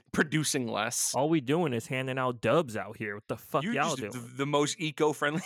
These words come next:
Speaker 1: <laughs>
Speaker 2: Yeah.
Speaker 1: vampires imaginable.
Speaker 2: <laughs>
Speaker 1: All right. I'm
Speaker 2: Quote
Speaker 1: ready.
Speaker 2: number
Speaker 1: I,
Speaker 2: thirty.
Speaker 1: listen, listen, I'm doing well right now. I got, I got one where I swayed you and one that I got almost on the nose.
Speaker 2: Uh, this one, this one was kind of a lob. This one was an easy one 'cause I thought the other ones were gonna be harder,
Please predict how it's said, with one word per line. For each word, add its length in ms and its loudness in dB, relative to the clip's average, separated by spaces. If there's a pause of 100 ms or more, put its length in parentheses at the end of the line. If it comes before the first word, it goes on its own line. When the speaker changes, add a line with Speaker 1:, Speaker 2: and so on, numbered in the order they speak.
Speaker 1:
<laughs> 120 -8
Speaker 2:
Yeah. 120 2
Speaker 1:
vampires 440 2
imaginable. 560 0 (500)
Speaker 2:
<laughs> 0 - (2000)
Speaker 1:
All 100 4
right. 180 -2 (580)
I'm 80 -2
Speaker 2:
Quote 120 6
Speaker 1:
ready. 100 4
Speaker 2:
number 180 0
Speaker 1:
I, 80 2
Speaker 2:
thirty. 120 0
Speaker 1:
listen, 300 0
listen, 300 0
I'm 100 0
doing 240 2
well 200 2
right 180 -2
now. 160 -6
I 80 -2
got, 220 0
I 100 0
got 240 2
one 320 -2
where 120 2
I 120 4
swayed 480 -2
you 180 0
and 300 -2
one 220 0
that 100 0
I 80 4
got 420 -2
almost 400 -4
on 140 -2
the 80 -8
nose. 460 -10 (840)
Speaker 2:
Uh, 360 2
this 240 0
one, 280 0
this 200 2
one 160 2
was 120 0
kind 220 2
of 100 2
a 80 6
lob. 420 0
This 160 0
one 160 -2
was 120 0
an 80 2
easy 260 0
one 220 -8
'cause 160 -2
I 100 4
thought 220 2
the 120 4
other 140 4
ones 200 0
were 60 0
gonna 140 0
be 120 -4
harder, 520 -2